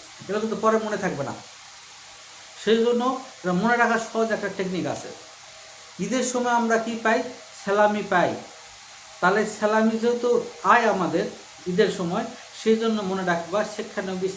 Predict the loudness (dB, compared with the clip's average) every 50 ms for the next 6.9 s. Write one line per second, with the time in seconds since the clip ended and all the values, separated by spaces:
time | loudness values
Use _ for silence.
0 | -6 -6 -4 -2 -2 -2 -2 -4 -6 -6 -6 -6 -6 -4 -6 -6 -6 -8 -12 -16
1 | -18 -20 -20 -20 -20 -20 -20 -20 -20 -20 -20 -20 -20 -16 -6 0 2 2 2 2
2 | 0 2 2 2 4 4 6 6 4 4 2 0 0 0 0 -2 -6 -10 -16 -18
3 | -20 -20 -20 -20 -20 -20 -20 -20 -20 -20 -20 -20 -20 -20 -10 -4 -2 2 2 2
4 | 2 0 -2 -2 -2 -2 -4 -6 -8 -10 -14 -16 -6 -2 2 4 6 6 6 4
5 | 4 2 0 -2 -4 -4 -4 -4 -4 -4 0 2 2 2 2 2 0 0 0 0
6 | 0 0 0 0 0 2 2 2 0 0 -2 -2 0 0 0 -2 -2